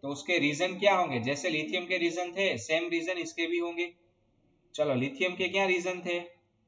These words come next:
सबसे पहले उसका small size और उसका हाई polarizing power, यानी कि charge upon,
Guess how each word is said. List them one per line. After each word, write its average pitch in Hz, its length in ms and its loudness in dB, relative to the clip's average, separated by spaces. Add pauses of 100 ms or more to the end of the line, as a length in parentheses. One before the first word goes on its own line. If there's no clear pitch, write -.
(560)
सबसे 139 340 -4
पहले 165 220 -2
उसका 165 320 0
small 147 500 -4
size 147 600 0 (400)
और 135 100 -2
उसका 143 280 0
हाई 143 320 4
polarizing 147 800 2
power, 139 280 6
यानी 139 200 -4
कि 165 120 -2
charge 165 380 2
upon, 170 360 2